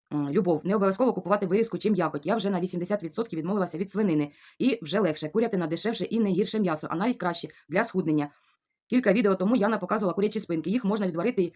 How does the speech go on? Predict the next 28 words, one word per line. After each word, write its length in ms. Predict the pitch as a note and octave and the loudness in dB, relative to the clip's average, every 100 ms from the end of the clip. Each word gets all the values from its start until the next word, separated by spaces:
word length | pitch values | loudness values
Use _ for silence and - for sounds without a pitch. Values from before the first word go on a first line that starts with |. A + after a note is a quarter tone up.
| _ | _
і 100 | - | -4
суп 260 | A#3+ - F3 | -4 -2 -2
буде, 200 | F3 F3 | 0 -2
і 120 | - | 0
так 180 | G3 F3 | 2 2
можна 220 | D#3+ D#3 | 0 0
їсти. 180 | D3+ D3+ | 0 2
Так, 220 | G#3 A3+ | 2 2
і 20 | |
холодець 360 | F3 F#3 F3+ G#3+ | 2 0 0 0
можна 240 | F#3+ F3 | -2 -2
зробити. 340 | D#3+ E3 D#3 D#3+ | -4 -2 -2 0
Я 60 | |
й 40 | F#3 | 0
холодець 340 | D3+ D#3 G#3 | 0 -2 -2
уже 160 | F3 E3+ | -4 -2
була 180 | D#3+ D#3 | -2 -2
з 40 | |
них 140 | D3+ | -2
робила. 340 | D3 D3 C#3 C#3 _ _ _ _ _ _ | -4 -4 -4 -8 _ _ _ _ _ _
Також 260 | F#3+ G3 F#3 | 0 2 2
як 100 | D#3 | 2
варіант. 300 | D#3+ D3+ D3 | 2 2 2
І 80 | G3 | 0
дешево, 500 | A3 B3 F#3 D#3 - _ - | 0 0 -2 -2 -6 _ -6
і 180 | G#3+ F3+ | -4 -4
також 380 | - F3 G3 | -6 -6 -6
м'ясо. 320 | D#3 C#3 D3 | -4 -6 -8